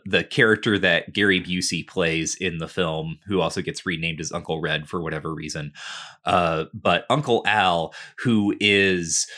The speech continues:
uh, Marty's, uh, like, good, not really good for nothing, but, like, uh, <sighs> colorful character of an uncle, right? Whereas Marty's mother is the, the sibling who has, like, settled down and started a family.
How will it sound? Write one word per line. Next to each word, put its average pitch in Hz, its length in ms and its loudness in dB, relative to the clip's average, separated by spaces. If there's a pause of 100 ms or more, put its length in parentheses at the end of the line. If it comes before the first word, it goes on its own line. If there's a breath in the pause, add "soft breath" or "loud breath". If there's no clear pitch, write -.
(300 loud breath)
uh, 92 280 4
Marty's, 117 760 2 (720)
uh, 95 260 4 (100)
like, 90 240 2 (400)
good, 147 380 6
not 156 340 -2
really 135 220 4
good 85 340 -4
for 120 160 -2
nothing, 120 500 2
but, 95 240 2
like, 90 360 2
uh, 82 400 2 (440 loud breath)
<sighs> 101 60 -16 (1000 loud breath)
colorful 220 640 4
character 101 760 4
of 98 160 2
an 92 140 0
uncle, - 520 -8 (360 loud breath)
right? 98 280 4
Whereas 117 360 4
Marty's 139 520 2
mother 92 540 4
is 87 480 0
the, 87 260 0
the 92 140 0
sibling 98 580 2
who 101 180 -4
has, 87 240 0
like, 80 180 -2
settled 101 360 2
down 98 300 2
and 90 120 -2
started 82 360 -2
a 85 40 -4
family. 92 680 -2